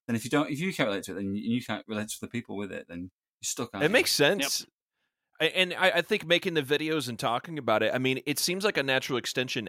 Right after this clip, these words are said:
Speaker 2: uh, when you're a creative person, you know, as all of us are in this, and, and I, and I like to think that, you know, the bulk of our listeners are, are, uh, creative people. Um, to, to create something that is informative, I mean, it really is this,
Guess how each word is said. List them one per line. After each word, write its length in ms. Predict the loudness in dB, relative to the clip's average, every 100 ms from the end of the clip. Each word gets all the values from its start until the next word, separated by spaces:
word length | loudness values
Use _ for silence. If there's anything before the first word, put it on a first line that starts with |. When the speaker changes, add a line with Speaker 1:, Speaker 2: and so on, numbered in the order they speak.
| -8
Speaker 2:
uh, 160 | -4 -2
when 260 | 0 0
you're 140 | 2 2
a 40 |
creative 380 | 2 2 2 0
person, 400 | -4 -4 -6 -10 _ _ _ _ _ _
you 80 | -2
know, 120 | 0
as 280 | 2 2 2
all 180 | 2 2
of 60 | 2
us 140 | 2
are 180 | 2 2
in 120 | 0
this, 320 | -4 -6 -6 -6
and, 240 | -8 -8
and 160 | -6 -6
I, 200 | -6 -8
and 100 | -4
I 40 | 0
like 180 | 0
to 60 | -2
think 240 | -8 -8 -2
that, 140 | -2 -2
you 120 | -4 -4
know, 100 | -2
the 120 | -2
bulk 240 | -2 -2
of 120 | -2
our 120 | -2 0
listeners 500 | 0 -2 -4 -4 -4
are, 160 | -6 _
are, 200 | -6 -6 -8 _ -10
uh, 80 | -8
creative 380 | -6 -6 -8 -10
people. 380 | -10 -8 -10 -10 _ _ _ _ _ -2
Um, 400 | 2 2 0 -6 _ _ _ _ _ -10
to, 140 | -10 -10 _ _
to 100 | -12
create 460 | -6 0 2 2 0
something 760 | 2 0 0 0 0 -2 -6 -10 _ 2
that 240 | 2 2
is 140 | -2 -6
informative, 720 | -6 0 2 4 4 2 0
I 60 | -4
mean, 160 | -2
it 100 | -2 -2
really 340 | 0 2 2
is 120 | 0
this, 280 | -2 -4